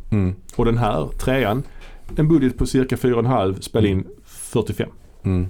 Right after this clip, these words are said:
Speaker 2: Så det är tio gånger pengar.
Speaker 1: Mm.
Speaker 2: Ja.
Speaker 1: Så ingen har väl ändå spelat in lika mycket som första filmen. Men,
Speaker 2: Nej.
Speaker 1: eh, men, eh, alla filmerna har ju gått, ja men om vi skulle räkna ihop allt det här så landar vi väl på en hundrafemtio miljoner nästan.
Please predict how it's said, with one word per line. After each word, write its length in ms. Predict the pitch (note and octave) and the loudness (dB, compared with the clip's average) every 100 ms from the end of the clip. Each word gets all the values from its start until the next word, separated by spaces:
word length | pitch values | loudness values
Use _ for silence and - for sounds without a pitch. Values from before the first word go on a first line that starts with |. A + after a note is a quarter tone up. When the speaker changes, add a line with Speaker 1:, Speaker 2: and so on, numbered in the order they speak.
| - | -4
Speaker 2:
Så 100 | A#2 | -2
det 60 | |
är 40 | A#2 | 2
tio 200 | B2+ A#2 | 2 2
gånger 180 | A2 G2+ | 2 0
pengar. 200 | A2 F#2+ | 0 0
Speaker 1:
Mm. 180 | F2+ F2+ - - - | 0 -4 -12 -20 -10
Speaker 2:
Ja. 160 | - G#2 - - | -4 -4 -4 -6
Speaker 1:
Så 140 | B2 | 0
ingen 320 | C#3+ D3 C#3+ C3 | 2 2 4 2
har 140 | C#3 | 2
väl 120 | D3+ | 2
ändå 200 | D#3 A#2+ | 2 0
spelat 280 | - G#2+ G2+ | 0 0 2
in 100 | G#2+ | 0
lika 160 | G#2+ G#2 | 0 0
mycket 180 | A2 | -2
som 160 | - F2+ | -2 -2
första 300 | - F#2 G2+ | -2 -2 0
filmen. 320 | D#3 G2+ E2+ | 0 0 -2
Men, 380 | F#2+ F#2+ F#2+ F#2+ | -2 2 2 4
Speaker 2:
Nej. 160 | F#2+ F#2+ | 2 0
Speaker 1:
eh, 60 | G2+ - - - - | -4 -10 -14 -14 -2
men, 760 | G2+ G2 G2+ G2 F#2+ G2 G2+ G2+ | 0 2 2 2 2 2 2 2
eh, 160 | A#2 | 2
alla 120 | A#2 | 2
filmerna 380 | - B2 A2+ G2+ | 2 0 2 0
har 140 | G2+ G2+ | 2 2
ju 200 | G2 F#2+ | 2 2
gått, 320 | F#2 - - | 0 -4 -6
ja 160 | - C3+ | -2 0
men 160 | A2+ | 0
om 140 | A#2+ A2 | 0 0
vi 80 | G2 | 0
skulle 220 | A#2 G#2+ | 0 2
räkna 280 | G#2 G#2+ G2+ | 0 0 2
ihop 260 | G#2+ F2 | 0 0
allt 160 | C3 - | -2 -2
det 60 | G#2 | -2
här 160 | F#2+ | -2
så 320 | - F#2+ G#2 G#2+ | -2 0 0 2
landar 280 | G#2+ F#2+ | 2 0
vi 100 | F#2 | 0
väl 160 | B2+ F#3+ | 0 0
på 140 | - | 0
en 180 | D#3+ C#3+ | 2 2
hundrafemtio 520 | C3+ B2 - G2 F2+ | 2 2 0 0 0
miljoner 320 | F#2+ G2 F2+ F2+ | 0 2 0 0
nästan. 760 | E2 - - F2 F2 F#2 | 0 -2 -4 -4 -2 -2